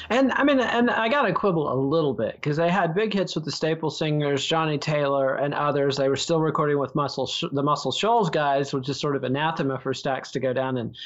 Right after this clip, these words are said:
record with the Swampers, their biggest rivals. But yeah, I see what you're saying on the big point.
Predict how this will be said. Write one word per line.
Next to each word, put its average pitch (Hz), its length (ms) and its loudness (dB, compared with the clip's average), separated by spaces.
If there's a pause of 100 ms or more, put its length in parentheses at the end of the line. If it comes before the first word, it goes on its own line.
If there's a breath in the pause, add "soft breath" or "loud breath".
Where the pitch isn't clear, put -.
(140)
record 139 400 0
with 131 140 -2
the 120 80 -2
Swampers, 135 480 0
their 127 100 0
biggest 123 320 -2
rivals. 160 380 0
But 175 340 -2 (320 loud breath)
yeah, 131 380 -2 (100)
I 160 100 0
see 220 180 0
what 185 140 2
you're 160 80 0
saying 151 240 -2
on 143 100 -2
the 139 60 0
big 135 180 -2
point. 190 240 0